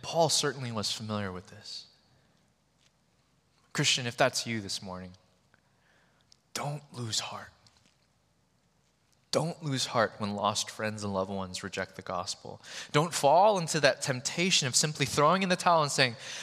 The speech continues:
"I could, I could never be like Paul. What you talking about? I can't be Paul." See, Paul was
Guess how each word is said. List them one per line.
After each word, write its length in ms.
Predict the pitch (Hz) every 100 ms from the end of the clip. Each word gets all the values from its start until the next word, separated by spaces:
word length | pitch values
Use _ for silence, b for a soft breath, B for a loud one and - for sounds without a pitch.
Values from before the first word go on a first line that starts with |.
| B -
"I 140 | 220
could, 160 | - -
I 100 | 180
could 180 | - 339
never 260 | 285 226 156
be 300 | - 220 254
like 320 | 143 110 -
Paul. 840 | - 196 147 92 95 - - - _ _ _ _ _
What 180 | 202 226
you 80 | 262
talking 380 | 262 262 208 147
about? 340 | 127 101 - - - _ _ _ b b - - - B B B _ _ _ -
I 140 | 185
can't 320 | 202 220 202
be 160 | 131 220
Paul." 580 | - 131 92 - - _ _ _ _ _ _ _ _ _ _ _ _ B B -
See, 160 | 156 B -
Paul 240 | 233 262
was 180 | 240 -